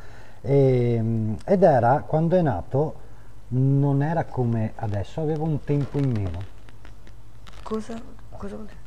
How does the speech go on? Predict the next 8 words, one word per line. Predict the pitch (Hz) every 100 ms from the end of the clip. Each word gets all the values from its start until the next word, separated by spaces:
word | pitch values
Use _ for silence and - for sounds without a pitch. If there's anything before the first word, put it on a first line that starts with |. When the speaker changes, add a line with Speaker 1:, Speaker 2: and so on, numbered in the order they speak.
| -
Speaker 1:
Allora, | 147 151 113 117 - 156 - 147
eh, | 120 - - -
eh, | 175
<laughs> | - 208 165 - - -
era | 156 139
un | 135 135
ballo, | 139 101 107 160 -
ok? | - 120